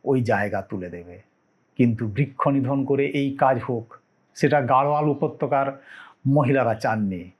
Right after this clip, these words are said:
তারা প্রত্যেকেই গাছ আঁকড়ে প্রতিবাদ করেছিলেন, রুখে দিয়েছিলেন সরকারের এই কাজ। এগুলো আমাদের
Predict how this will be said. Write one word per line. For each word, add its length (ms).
তারা 200
প্রত্যেকেই 680
গাছ 320
আঁকড়ে 280
প্রতিবাদ 580
করেছিলেন, 480
রুখে 340
দিয়েছিলেন 480
সরকারের 600
এই 180
কাজ। 260
এগুলো 320
আমাদের 360